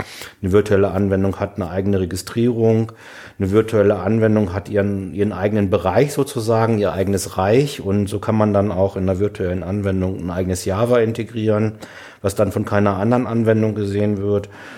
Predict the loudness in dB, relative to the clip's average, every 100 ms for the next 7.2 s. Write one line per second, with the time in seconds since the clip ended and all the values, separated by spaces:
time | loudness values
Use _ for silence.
0 | -18 -10 0 2 2 0 -2 0 -2 0
1 | 0 0 2 2 2 0 0 2 2 4
2 | 2 2 -2 0 0 0 -2 -4 -4 -4
3 | -2 0 -2 -2 0 2 4 2 2 -2
4 | -4 -6 -10 -6 -2 -2 -2 -2 -4 -6
5 | -6 -4 -4 -4 -6 0 2 4 2 0
6 | 0 2 2 2 2 -2 -8 -2 0 0
7 | -2 -6